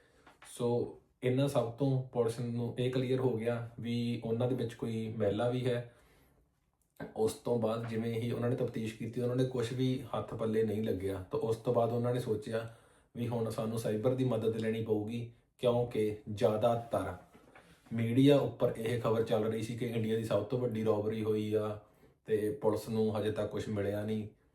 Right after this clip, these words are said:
ਤੋ ਉਸ ਤੋਂ ਉੱਪਰ ਪੁਲਿਸ ਦੇ ਉੱਪਰ ਬਹੁਤ ਜ਼ਿਆਦਾ ਪ੍ਰੈਸ਼ਰ ਸੀ, ਜਿਸ ਤੋਂ ਬਾਅਦ ਉਹਨਾਂ ਨੇ ਸਾਈਬਰ ਦੀ ਮਦਦ ਲਈ, ਸਾਈਬਰ ਵਾਲਿਆਂ ਨੇ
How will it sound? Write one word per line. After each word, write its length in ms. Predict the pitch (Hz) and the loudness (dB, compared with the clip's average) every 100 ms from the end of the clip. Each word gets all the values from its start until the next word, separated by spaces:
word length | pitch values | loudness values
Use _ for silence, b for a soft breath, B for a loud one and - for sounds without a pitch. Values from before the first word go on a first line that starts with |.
| b b _ _ | b b _ _
ਤੋ 140 | - - | -6 -2
ਉਸ 160 | 117 | -2
ਤੋਂ 180 | - 120 | 0 0
ਉੱਪਰ 200 | 110 120 | 2 0
ਪੁਲਿਸ 220 | 120 113 | 0 -2
ਦੇ 100 | 120 | 0
ਉੱਪਰ 140 | 117 113 | -2 -2
ਬਹੁਤ 220 | - 135 | 0 4
ਜ਼ਿਆਦਾ 220 | 127 120 | 4 4
ਪ੍ਰੈਸ਼ਰ 340 | 113 101 - | 2 -2 -2
ਸੀ, 160 | - 120 | -4 -2
ਜਿਸ 160 | 113 107 | 0 0
ਤੋਂ 180 | 123 | -2
ਬਾਅਦ 180 | 110 110 | 0 0
ਉਹਨਾਂ 280 | 110 117 120 | -2 -2 0
ਨੇ 100 | 120 | -2
ਸਾਈਬਰ 360 | - 107 104 123 | 0 -2 2 0
ਦੀ 120 | 123 | 2
ਮਦਦ 360 | 110 98 104 | 0 0 0
ਲਈ, 240 | 98 87 85 - - | 0 -2 -4 -10 -8
ਸਾਈਬਰ 340 | 107 101 117 123 | -2 0 2 2
ਵਾਲਿਆਂ 380 | 120 107 104 104 | 4 2 2 0
ਨੇ 240 | 104 | -2